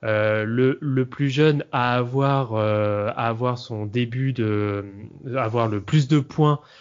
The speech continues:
euh, lors d'un passage, euh, high school vers professionnel sans passer par, euh,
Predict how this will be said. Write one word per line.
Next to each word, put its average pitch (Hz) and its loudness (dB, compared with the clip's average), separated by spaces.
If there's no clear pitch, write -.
euh, 104 0
lors 113 2
d'un 117 0
passage, 127 0
euh, 113 2
high 135 2
school 143 -4
vers 127 -4
professionnel 127 -6
sans 120 -8
passer 120 -4
par, 117 -4
euh, 101 -4